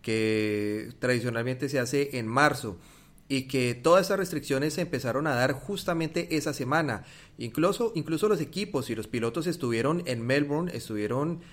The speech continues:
eh, a punto de empezar sus sesiones, eh, libres de entrenamiento, pero horas antes de, de dar la largada, digamos, de esta temporada, eh, de dos mil veinte, pues se canceló absolutamente todo, estaban todas las vendidas, eh, todas las etiquetes,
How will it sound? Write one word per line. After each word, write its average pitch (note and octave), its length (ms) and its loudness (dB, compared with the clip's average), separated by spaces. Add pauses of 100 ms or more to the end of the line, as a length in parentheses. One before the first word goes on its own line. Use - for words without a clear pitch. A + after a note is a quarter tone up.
(160)
eh, A2+ 180 0
a A#2+ 200 0
punto F3 320 2
de A#2 60 2
empezar A2 340 -4
sus D3+ 300 0
sesiones, B2+ 520 -4
eh, A#2+ 240 0
libres C#3 480 2
de B2+ 60 0
entrenamiento, B2 720 -2 (400)
pero C3 400 6
horas D#3+ 320 6
antes B2 540 0
de, A2 380 0
de G#2+ 280 -2
dar B2+ 220 6
la D3+ 100 6
largada, B2 480 4
digamos, B2+ 380 0
de C3+ 120 2
esta B2+ 200 -2
temporada, A#2 800 2 (240)
eh, A2 240 0
de B2 80 4
dos A#2+ 160 2
mil A#2+ 160 0
veinte, D3 320 2
pues C3+ 180 0
se A#2+ 140 -4
canceló A2+ 380 -2
absolutamente D3 680 0
todo, B2 240 2
estaban A2 340 -4
todas B2+ 220 4
las C#3 100 2
vendidas, A2 500 0
eh, B2 160 2
todas C3 200 2
las C#3+ 160 0
etiquetes, B2+ 680 0